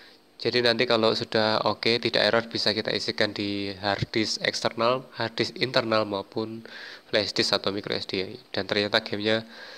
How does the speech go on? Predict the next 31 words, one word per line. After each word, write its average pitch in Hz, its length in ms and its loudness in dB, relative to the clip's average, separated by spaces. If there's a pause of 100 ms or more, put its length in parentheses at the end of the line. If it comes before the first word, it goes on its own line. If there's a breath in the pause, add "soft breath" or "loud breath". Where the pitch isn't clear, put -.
(180 loud breath)
sudah 107 240 -4
lancar. 98 320 -4
Ini 110 320 2
tulisan 113 320 0
error 101 280 4
ini 107 200 0
adalah, 98 400 -2
ah, 101 220 -6 (220)
untuk 104 200 -6
memori 101 440 -2
ya. 92 40 -2
Kalau 104 160 0
teman-teman 101 480 -2
nanti 98 160 -6
belum 107 240 -6
ada 104 160 0
memori 104 280 0
card 110 200 0
di 101 160 -4
P - 140 -20 (100)
S-nya, 107 240 -2
biasanya 104 360 -2
akan 104 120 -4
muncul 101 320 -6 (560 loud breath)
ini. 98 400 -8
Ini 110 240 -4
bukan 104 240 -2
error 101 240 0
gamenya. 95 400 -8 (1200 loud breath)
Saya - 160 -6
akan - 80 0